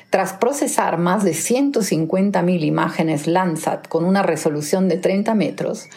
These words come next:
ha generado la primera colección de mapas anuales de cobertura y uso del suelo para todo el territorio peruano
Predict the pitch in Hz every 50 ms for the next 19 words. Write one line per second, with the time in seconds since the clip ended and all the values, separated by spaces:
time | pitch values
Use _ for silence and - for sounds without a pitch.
0 | - - - - - - - - 233 233 - 285 285 262 240 233 233 254 269 269
1 | 247 202 175 180 190 185 190 208 214 226 226 226 214 175 156 - - - - 190
2 | 185 185 196 202 180 156 160 170 185 185 208 190 - 185 170 170 175 180 180 160
3 | 147 147 147 - 196 147 - 160 160 165 170 - - 220 214 175 160 156 170 180
4 | 185 185 233 247 247 240 226 - - 226 208 208 208 202 208 233 214 214 214 -
5 | 233 226 233 247 233 196 - 190 143 175 175 180 196 190 190 196 185 185 - 220
6 | 240 233 190 160 151 160 175 196 285